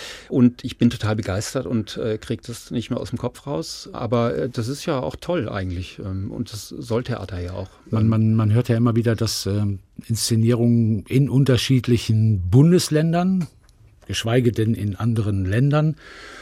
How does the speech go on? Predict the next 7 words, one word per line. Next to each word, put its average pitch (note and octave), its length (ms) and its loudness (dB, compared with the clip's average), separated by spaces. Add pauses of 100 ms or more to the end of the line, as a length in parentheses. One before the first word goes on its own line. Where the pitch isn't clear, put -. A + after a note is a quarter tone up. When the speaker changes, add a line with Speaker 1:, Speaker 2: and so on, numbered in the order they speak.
(120)
Speaker 2:
völlig B2 380 2
unterschiedliche B2+ 680 0
Reaktionen A#2+ 580 2
hervorrufen. G#2+ 760 0
Also A2 200 -2
dass G2+ 160 -4
es A2 200 -6